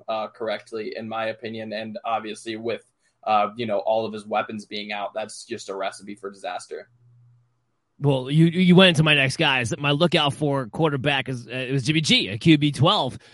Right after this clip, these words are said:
Speaker 2: To your point, he's had a nice little run. It's nothing special. It's nothing crazy. He's not lighting up the world, but he's getting that ultra important, apparently this year, seventeen points per game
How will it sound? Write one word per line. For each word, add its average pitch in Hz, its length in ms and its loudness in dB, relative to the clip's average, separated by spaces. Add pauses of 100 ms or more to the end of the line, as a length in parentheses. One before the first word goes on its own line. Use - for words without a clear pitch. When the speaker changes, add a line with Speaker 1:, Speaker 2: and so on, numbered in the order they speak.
(200)
Speaker 2:
To 156 80 0
your 151 80 2
point, 170 240 2
he's 175 140 4
had 220 180 6
a 214 40 -4
nice 143 220 -2
little 123 200 0
run. 107 240 -4
It's 202 140 -4
nothing 254 240 2
special. 156 480 -2
It's - 100 -8
nothing 214 180 2
crazy. 127 380 -4
He's 165 60 0
not 202 160 -2
lighting 127 260 -6
up 117 140 -6
the 110 80 -4
world, 135 400 0 (440)
but 143 140 -2
he's 156 160 2
getting 165 360 0
that 160 260 0 (220)
ultra 180 480 -2
important, 170 560 -4
apparently 147 560 -4
this 117 280 -2
year, 117 400 -6
seventeen 170 580 0
points 165 380 -2
per 180 260 -2
game 139 520 -6